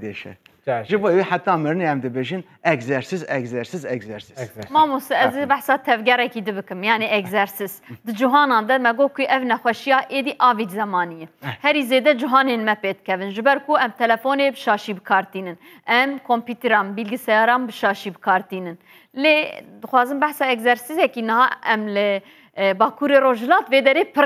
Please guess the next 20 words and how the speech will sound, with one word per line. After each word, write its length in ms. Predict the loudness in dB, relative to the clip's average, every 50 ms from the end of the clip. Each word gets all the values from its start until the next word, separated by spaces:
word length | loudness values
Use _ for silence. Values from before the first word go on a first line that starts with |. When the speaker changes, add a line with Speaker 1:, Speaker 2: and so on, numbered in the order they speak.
| 2
Speaker 3:
germ 320 | 2 2 2 2 0 -4 -8
e, 60 | -14 _ _ _ _ _ _ _
mamoste. 560 | 0 2 2 2 0 -4 -8 -4 -4 -4 -4 -4 _ _ _ _ _ _ _ _ _ _ _ -6
E, 440 | 0 2 4 4 4 4 4 2 0 0 0 2
hewzan, 540 | 4 4 4 4 4 2 2 2 0 0
yani 240 | 2 2 2 4 2
avjeniyê, 880 | 2 2 4 4 4 2 0 2 2 4 4 4 2 2 2 0 0 -2 -6 _ -10 -8
soberiyê 640 | -4 2 4 4 4 6 4 4 4 4 4 2 2
tu 60 | 0 -2 -2
pêşniyar 500 | -2 -2 -2 -2 0 2 4 4 2 0
dikî, 220 | -2 -4 -4 -2 2
mamoste? 540 | 2 2 2 2 -2 -6 -6 -4 -4 -4 -6 _ _ _ _ _ 0
Speaker 1:
Eh, 120 | 0 0 0 -2 -10 _ _
te, 60 | 2 4
e, 720 | 4 4 2 2 2 4 4 4 4 4 4 4 2 0
gelek 460 | 0 2 2 2 4 4 2 0 0 -4 -2
ba-, 100 | -2 0
e, 260 | 0 2 2 2 2
ew 100 | 2 2
kir. 280 | 0 0 -2 -2 -2 -4